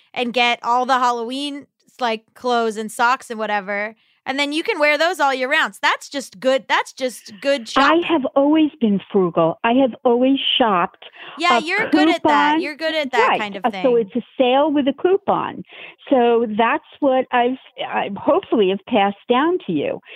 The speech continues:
Speaker 2: But you, um, you were very secretive about your money situation and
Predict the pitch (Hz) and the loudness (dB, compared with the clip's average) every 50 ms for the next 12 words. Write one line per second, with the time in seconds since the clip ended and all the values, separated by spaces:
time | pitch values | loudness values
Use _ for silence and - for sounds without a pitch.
0 | - - - - - - 190 233 220 214 214 - 240 240 254 254 247 247 247 240 | -18 -18 -18 -16 -6 -2 2 2 4 2 2 2 2 4 4 4 4 4 4 4
1 | 240 - - - 220 214 208 196 190 185 196 196 202 - - 233 226 233 233 233 | 2 2 0 0 0 2 2 2 0 0 -2 -2 -2 0 0 2 4 4 4 4
2 | 233 208 202 208 220 214 208 202 202 202 196 196 208 - - 208 190 196 196 190 | 2 2 2 2 4 4 4 4 2 2 2 2 0 -2 -2 -4 -2 -2 -2 0
3 | 190 220 240 240 254 277 311 302 - _ - 220 - - 214 190 196 180 185 185 | 0 2 2 2 2 2 0 0 -2 _ -4 -2 0 0 0 0 0 -2 -2 0
4 | 185 180 175 - - 196 190 185 185 180 180 180 - 202 196 190 185 175 185 - | 0 0 0 0 0 0 0 2 2 2 0 0 -2 0 0 0 0 0 -2 -4
5 | - 185 165 - - 185 175 151 131 156 - - 170 180 220 269 - _ _ _ | -4 -6 -4 -2 0 0 0 0 0 -4 -4 -2 0 0 0 0 -2 _ _ _
6 | _ - - - - _ _ - 220 220 214 214 208 208 214 208 208 208 214 220 | _ -20 -20 -20 -20 _ _ 0 2 2 4 4 4 4 2 2 2 0 0 -2
7 | 202 | -2